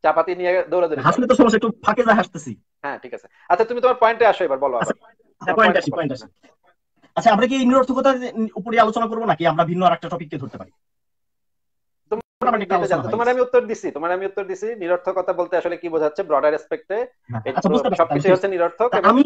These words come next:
Speaker 2: একটা বিবাহ
Speaker 1: ক্ষুদ্র ক্ষুদ্র
Speaker 2: সম্পর্কে,
Speaker 1: অ্যাসপেক্টে,
Speaker 2: বিবাহ
Speaker 1: ক্ষুদ্র ক্ষুদ্র
Speaker 2: সম্পর্কে।
Speaker 1: পরিসরে, ক্ষুদ্র ক্ষুদ্র পরিসরে
Speaker 2: হ্যাঁ।
Speaker 1: আমরা জীবনের অর্থ তৈরি করি। হ্যাঁ, এবার বলো, দেখ,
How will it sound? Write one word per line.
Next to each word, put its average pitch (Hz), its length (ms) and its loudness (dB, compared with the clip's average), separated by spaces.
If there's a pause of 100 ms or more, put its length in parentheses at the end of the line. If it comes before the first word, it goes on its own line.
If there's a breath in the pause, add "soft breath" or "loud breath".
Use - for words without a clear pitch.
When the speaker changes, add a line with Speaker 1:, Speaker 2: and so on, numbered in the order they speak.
Speaker 2:
একটা 214 180 -4
বিবাহ 214 240 6
Speaker 1:
ক্ষুদ্র 262 160 4
ক্ষুদ্র 240 160 8
Speaker 2:
সম্পর্কে, 233 320 0
Speaker 1:
অ্যাসপেক্টে, 269 40 4 (300)
Speaker 2:
বিবাহ 214 180 4
Speaker 1:
ক্ষুদ্র 226 120 2
ক্ষুদ্র 220 100 0
Speaker 2:
সম্পর্কে। 190 220 2
Speaker 1:
পরিসরে, 220 320 2
ক্ষুদ্র 202 320 -6
ক্ষুদ্র 240 220 -2
পরিসরে 226 400 0
Speaker 2:
হ্যাঁ। 208 100 4
Speaker 1:
আমরা 180 160 0 (580)
জীবনের 208 300 0
অর্থ 180 180 4
তৈরি 160 280 -6
করি। - 120 -20 (140)
হ্যাঁ, 156 200 -4
এবার 143 160 -2
বলো, 131 180 -4
দেখ, 147 180 -2